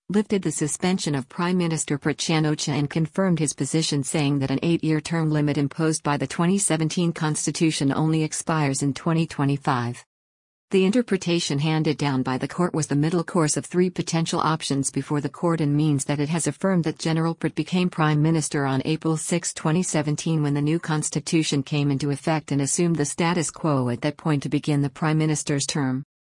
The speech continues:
Court verdict took thirty minutes to read as the majority decision affirmed that the Prime Minister's eligibility for the role had not expired on August twenty-fourth. The tenure of the subject, the Prime Minister,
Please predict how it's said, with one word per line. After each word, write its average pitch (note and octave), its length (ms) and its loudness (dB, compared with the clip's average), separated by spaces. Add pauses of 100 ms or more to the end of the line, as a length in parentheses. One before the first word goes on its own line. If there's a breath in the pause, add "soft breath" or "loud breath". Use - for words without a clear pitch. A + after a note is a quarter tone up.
(320)
Court A3 360 2
verdict D3 340 0
took D#3+ 180 -2
thirty F3 300 0
minutes C#3 380 0
to D3+ 100 -2
read D3 180 2
as C#3 120 0
the D3 100 -2
majority E3 500 0
decision D3+ 460 0
affirmed D3+ 360 -2
that - 160 -4
the C#3+ 60 0
Prime F3+ 300 0
Minister's D#3 540 0
eligibility D#3 720 0
for D3 140 -2
the D3 100 0
role D3+ 220 0
had C#3+ 200 -2
not D3 220 2
expired D#3 520 0
on C#3+ 200 0
August D#3+ 360 -2
twenty-fourth. C#3 720 -2 (720)
The F#3+ 120 0
tenure G3+ 340 4
of D#3 80 -2
the D3+ 100 -2
subject, C#3+ 640 -4 (180)
the F3+ 80 4
Prime F#3+ 300 0
Minister, C#3 560 0